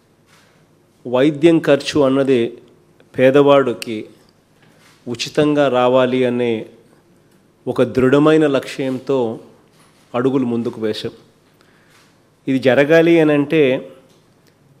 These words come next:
ఆరోగ్యశ్రీ పరిధిని విస్తృతంగా పెంచాల్సిన అవసరం ఉంది అని, అందుకని అధికారంలోకి వచ్చిన వెంటనే దాదాపుగా ఆరు వందల ఎనభై కోట్ల రూపాయలకు సంబంధించిన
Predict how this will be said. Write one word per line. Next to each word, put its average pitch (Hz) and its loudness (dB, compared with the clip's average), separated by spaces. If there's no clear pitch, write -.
ఆరోగ్యశ్రీ 156 2
పరిధిని 139 -4
విస్తృతంగా 151 0
పెంచాల్సిన 131 -2
అవసరం 123 -4
ఉంది 120 -4
అని, 117 -4
అందుకని 127 4
అధికారంలోకి 135 4
వచ్చిన 131 0
వెంటనే 127 2
దాదాపుగా 131 2
ఆరు 127 4
వందల 127 0
ఎనభై 120 -2
కోట్ల 131 -4
రూపాయలకు 131 0
సంబంధించిన 120 -6